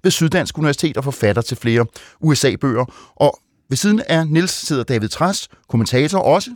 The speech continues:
forfatter til flere roste bøger om U S A, senest i Tyrannernes Tid, som udkom i efteråret. Og David har en fortid som U S A-korrespondent for Berlingske, og så har han også været chefredaktør for Information og den hedengangne Nyhedsavisen.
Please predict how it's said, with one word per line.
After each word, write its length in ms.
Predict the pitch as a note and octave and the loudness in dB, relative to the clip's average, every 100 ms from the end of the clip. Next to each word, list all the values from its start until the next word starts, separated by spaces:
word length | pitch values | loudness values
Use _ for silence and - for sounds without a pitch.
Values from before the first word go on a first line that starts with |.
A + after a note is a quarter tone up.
| - | -6
forfatter 360 | F3+ F3 F3 F#3+ - - | 0 0 0 -4 -12 -10
til 120 | - D#3+ | -6 0
flere 180 | D#3+ | 2
roste 340 | E3+ E3+ E3 E3+ | 2 0 -4 -4
bøger 240 | - E3 | 0 0
om 100 | E3+ | 2
U 100 | D#3+ | 0
S 100 | D3 | 0
A, 100 | D#3+ | -2
senest 440 | - - D#3 D#3 - | -4 -4 -2 -4 -6
i 180 | D3 C#3 - - | -6 -8 -12 -2
Tyrannernes 640 | D#3 B2+ C3 D3 C3 - | 2 2 2 0 -2 -4
Tid, 200 | - A#3+ | -4 -2
som 160 | G3+ | -2
udkom 380 | D3+ D3 F3+ D3 - - - | -2 0 0 -2 -4 -18 -4
i 180 | E3+ C#3+ _ - | -2 -2 _ -4
efteråret. 440 | B2+ - C3+ B2 | -2 2 2 2
Og 140 | - C3+ | -2 0
David 240 | D3 D3+ | 0 0
har 140 | C#3 C#3 | -2 -2
en 160 | C#3 | -4
fortid 380 | - A#2+ A#2+ C#3+ | -2 -2 -2 -6
som 300 | - B2+ G2+ - - - | -2 0 0 -4 -20 -6
U 120 | A2 | -2
S 80 | G#2 | 2
A-korrespondent 640 | A3+ A3+ G#3 G#3+ G3+ F3 | 2 0 -4 -2 -2 -2
for 80 | F#3+ | -2
Berlingske, 520 | F#3+ E3+ G3 F3+ E3+ | 2 2 0 -4 -4
og 60 | D#3+ | -2
så 80 | |
har 40 | D#3 | 0
han 80 | C#3 | 0
også 200 | A#2 C#3+ | -2 -2
været 200 | B2+ A#2 - - | -2 -4 -12 -8
chefredaktør 600 | - B2 - B2 G#2+ B2 | -2 -2 0 -2 -2 -4
for 160 | - A2+ | -4 -4
Information 640 | A#2+ - B2 A2+ A#2+ - - | -4 -2 -2 -2 -2 -4 -6
og 280 | A2+ B2 - - - - | 0 0 -2 -12 -20 -4
den 100 | C#3+ | 0
hedengangne 480 | A2 A2+ A#2 A#2+ A#2+ | 2 0 0 -2 -2
Nyhedsavisen. 1000 | A#2+ A#2+ C3 B2 - B2 G#2 B2+ - A2+ | -2 -2 -2 -2 -6 -6 -6 -10 -6 -6